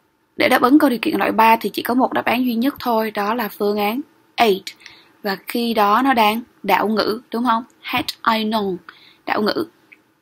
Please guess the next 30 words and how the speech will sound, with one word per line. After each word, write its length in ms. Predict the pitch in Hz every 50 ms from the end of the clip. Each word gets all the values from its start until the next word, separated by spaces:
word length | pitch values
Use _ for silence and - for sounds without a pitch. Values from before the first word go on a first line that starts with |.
| _ -
Được 120 | - 208 202
chưa? 200 | - 226 220 202 190 - _ _ _ _ _ _
Vậy 180 | - 220 180 -
ta 160 | - 214 208
chọn 300 | 208 - 208 - - 208 - _ _ _ -
phương 160 | - 214 208
án 200 | 208 202 208 262 - _ -
A. 120 | - 233 220 196 185 - - -
Had 220 | - 254 254 254 - - - - 233 233
I 80 | 226 226
known, 360 | 226 247 240 220 220 247 285 311 - _ _ _ _ - 214 220
then 300 | 247 233 220 233 262 294 - _ _ _ _ _ _ _ _ -
what 320 | - 247 240 - - 233 226
I 60 | 220
know 220 | 208 214 208 214
today, 360 | 214 214 - 208 220 226 269 320
I 360 | 381 - - - 247 226 214
would 160 | 214 214 208
have 140 | 214 202 -
saved 320 | - - - 214 208 202
myself 500 | 202 202 196 - - 226 214 214 233 254 -
a 100 | - 208
lot 260 | 196 196 190 196 196 196
of 180 | - - -
time 240 | 214 208 208 202 214 - _
about 360 | - 214 208 214 196 196 190 -
troubles 500 | - 262 247 202 190 180 180 185 180 - - - 214
over 300 | 208 202 202 - 202 190 190 214 240 _ _ _ -
the 80 | 208 180
years. 520 | 175 185 196 175 135 139 - - - -